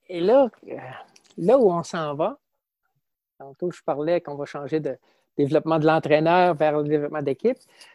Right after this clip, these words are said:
Bien, en fin de compte, de plus en plus, les, les organisations apprenantes, là, OK, euh, dans le milieu de le, des affaires, s-, il y a beaucoup de littérature là-dessus. Dans le milieu sportif, pas beaucoup, parce qu'on,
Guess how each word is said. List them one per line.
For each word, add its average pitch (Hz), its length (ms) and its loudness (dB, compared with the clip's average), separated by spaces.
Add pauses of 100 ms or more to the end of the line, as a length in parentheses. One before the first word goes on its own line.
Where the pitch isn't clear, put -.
(120)
Bien, 190 220 4
en 147 40 -2
fin 175 120 -4
de 151 80 -4
compte, 240 260 0
de - 180 -8
plus 208 260 -2
en 165 140 -2
plus, 254 340 -4
les, 135 400 -4 (760)
les 143 180 -8
organisations 175 640 2
apprenantes, 185 640 -4
là, 240 160 -4 (340)
OK, 147 400 -14 (520)
euh, 131 680 -8 (1200)
dans 151 80 -8
le 156 60 -4
milieu 165 360 0
de 151 160 -8
le, 131 680 -12
des 151 200 -2
affaires, 185 440 4
s-, - 680 -20
il 151 60 -4
y - 20 2
a 139 40 0
beaucoup 156 200 -2
de 170 40 4
littérature 165 480 4
là-dessus. 147 340 -2
Dans 214 100 2
le 185 60 2
milieu 208 160 2
sportif, - 500 -6
pas 185 100 2
beaucoup, 160 300 -2
parce 196 180 -2
qu'on, 165 140 -8